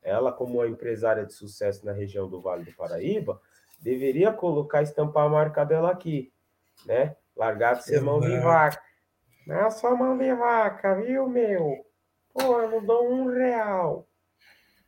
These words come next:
Speaker 1: Sara é foda, <laughs> né? Então vamos fazer como o Jô? Revoada? Sextou?
Speaker 2: Revoou.
Speaker 1: Sextou não, quintou,
Speaker 2: Sextou.
Speaker 1: feriadou.
Speaker 2: Quintou daquele jeito.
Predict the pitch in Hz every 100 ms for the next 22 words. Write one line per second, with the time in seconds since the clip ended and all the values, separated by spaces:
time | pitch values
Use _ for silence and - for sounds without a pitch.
0 | _ _ _ - 113 127 165 190 156 165
1 | 151 123 98 - _ - - _ - _
2 | - 107 120 - _ _ _ - 127 143
3 | 175 175 160 160 160 160 147 127 139 196
4 | 156 - - _ _ _ 127 151 123 127
5 | 165 160 104 92 - _ _ _ _ _
6 | _ _ 131 117 - - 170 139 147 131
7 | 143 160 - 202 208 185 143 - 170 156
8 | 165 165 139 131 151 131 165 156 - 143
9 | 156 127 - - - - - - - 160
10 | 139 165 165 170 185 160 143 156 151 -